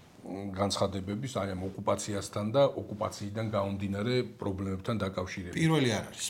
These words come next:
Speaker 1: აი, რასაკვირველია, ის რო იყო, მ, აა,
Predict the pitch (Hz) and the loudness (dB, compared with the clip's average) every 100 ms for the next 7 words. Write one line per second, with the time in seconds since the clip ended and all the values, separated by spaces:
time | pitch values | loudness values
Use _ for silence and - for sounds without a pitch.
0 | - 185 254 240 214 208 214 202 214 214 | 2 6 8 10 10 8 4 4 6 10
1 | 180 151 - 165 165 143 123 104 - - | 10 8 6 8 10 8 6 2 2 -8
2 | - - 120 110 110 107 107 107 113 | -20 -12 -6 -4 -4 -4 -4 -2 -2